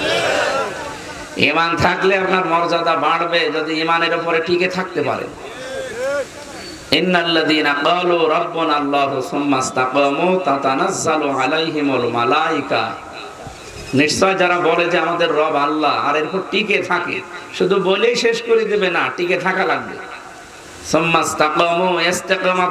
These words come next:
পয়দা করবে, দৃঢ় থাকবে, টিকে থাকবে। "তাতানাজ্জালু আলাইহিমুল মালায়েকা", এটাও মোজারে, তাতানাজ্জাল।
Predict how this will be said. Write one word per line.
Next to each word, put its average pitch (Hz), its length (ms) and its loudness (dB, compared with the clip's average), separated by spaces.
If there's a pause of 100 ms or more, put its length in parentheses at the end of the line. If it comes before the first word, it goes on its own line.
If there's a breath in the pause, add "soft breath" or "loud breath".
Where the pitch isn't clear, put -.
পয়দা 175 300 2
করবে, 160 560 0
দৃঢ় 185 320 0
থাকবে, 170 560 0
টিকে 175 300 0
থাকবে। 170 460 0 (1000)
"তাতানাজ্জালু 147 800 2
আলাইহিমুল 156 760 2
মালায়েকা", 143 760 0
এটাও 160 340 -2
মোজারে, 131 520 -2
তাতানাজ্জাল। 135 840 0